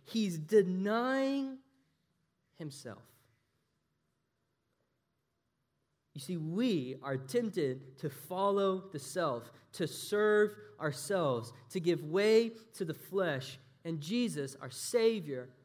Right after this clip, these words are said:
our example, never caved. Because here's what he does that's weird in, in verse twenty. You notice this when he was, when, when Ben was reading this?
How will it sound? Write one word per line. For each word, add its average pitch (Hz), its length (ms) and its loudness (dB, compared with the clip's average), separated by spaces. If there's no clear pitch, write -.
our 151 100 -2
example, 151 680 0
never 190 260 0
caved. 214 640 2
Because 202 240 4
here's 254 340 0
what 247 120 -2
he 226 80 -2
does 185 300 4
that's 156 140 -4
weird 180 360 6
in, 156 200 -2
in 165 200 -4
verse 156 240 -2
twenty. 120 420 -6
You 196 140 -2
notice 240 240 4
this 247 180 0
when 226 80 0
he 208 100 2
was, 185 140 -2
when, 180 320 -6
when 180 180 0
Ben 185 160 2
was 185 140 -2
reading 214 220 2
this? 240 260 -6